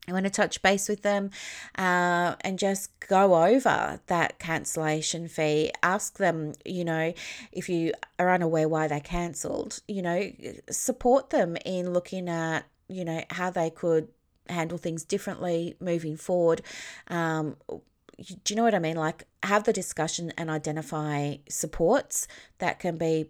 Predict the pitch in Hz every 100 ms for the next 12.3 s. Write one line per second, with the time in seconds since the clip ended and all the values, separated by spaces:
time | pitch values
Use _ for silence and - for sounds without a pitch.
0 | - 180 165 - 143 160 - - 175 165
1 | 165 165 151 151 - 151 151 - 151 -
2 | - 160 151 151 143 - - - 156 202
3 | 233 262 262 - - - - - 156 -
4 | 185 180 180 180 - - 190 196 - 165
5 | - - _ - 175 - 185 - 269 -
6 | - - - - 208 214 196 - 202 185
7 | - 196 175 185 180 185 - _ _ _
8 | - 208 180 180 165 180 - - - 180
9 | 175 175 - 170 170 165 180 - 175 170
10 | 170 - - 190 214 208 202 - 202 196
11 | 165 160 170 170 170 170 - 202 196 196
12 | - 151 151